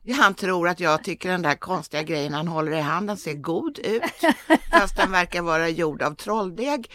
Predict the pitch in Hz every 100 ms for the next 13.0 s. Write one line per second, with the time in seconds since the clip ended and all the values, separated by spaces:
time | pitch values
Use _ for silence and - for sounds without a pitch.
0 | - - - 220 - 233 220 196 180 170
1 | 170 170 170 254 190 220 277 185 170 -
2 | - 156 - 151 226 233 - - - 151
3 | - 277 311 233 185 - - - - 247
4 | 254 247 - - 233 233 214 233 233 269
5 | - - 160 160 131 - - - - -
6 | 214 220 - _ - 202 - 214 202 196
7 | 202 180 190 175 170 180 160 156 - 160
8 | 165 185 220 240 - - - 185 165 160
9 | 156 151 143 135 139 139 _ _ 131 123
10 | - 82 - - - - - 262 202 202
11 | 277 254 226 226 - 254 - - - -
12 | - - 370 - - - 311 311 294 277